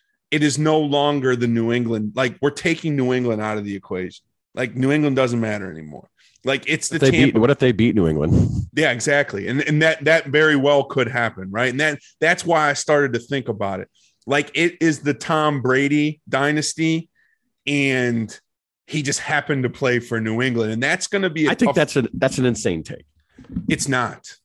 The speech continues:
Speaker 1: It,
Speaker 2: Look
Speaker 1: it
Speaker 2: at
Speaker 1: really
Speaker 2: what
Speaker 1: is.
Speaker 2: Belichick's doing right now.
Speaker 1: I, I mean,
Speaker 2: With a rookie quarterback.
Speaker 1: they're eight and four. And they haven't
Speaker 2: Bucks are,
Speaker 1: even
Speaker 2: the Bucks are nine and three.
Speaker 1: Yeah, but they won the Super Bowl last year. Like, you can't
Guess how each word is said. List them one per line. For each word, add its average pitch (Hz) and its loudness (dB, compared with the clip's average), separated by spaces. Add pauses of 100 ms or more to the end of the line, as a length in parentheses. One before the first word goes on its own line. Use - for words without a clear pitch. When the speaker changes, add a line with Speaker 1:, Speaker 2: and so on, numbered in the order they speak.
(100)
Speaker 1:
It, 156 0
Speaker 2:
Look 160 2
Speaker 1:
it - 6
Speaker 2:
at - 6
Speaker 1:
really - 8
Speaker 2:
what 247 6
Speaker 1:
is. - -2
Speaker 2:
Belichick's 226 2
doing 226 2
right 175 2
now. 185 2 (920)
Speaker 1:
I, 127 -4
I 123 -4
mean, 139 2
Speaker 2:
With 190 6
a 202 6
rookie 220 4
quarterback. 185 2
Speaker 1:
they're 165 -4
eight 170 -2
and 151 -4
four. 120 -2 (2500)
And 143 2
they 143 2
haven't 156 4
Speaker 2:
Bucks 151 2
are, 185 4
Speaker 1:
even 135 4
Speaker 2:
the 139 2
Bucks 160 0
are 180 4
nine 156 2
and 160 0
three. 156 -2 (420)
Speaker 1:
Yeah, 247 -6
but 147 -4
they 180 2
won 185 0
the 165 0
Super 160 -2
Bowl 131 0
last 107 -4
year. 101 -14
Like, 131 -2 (340)
you 165 -6
can't 214 -2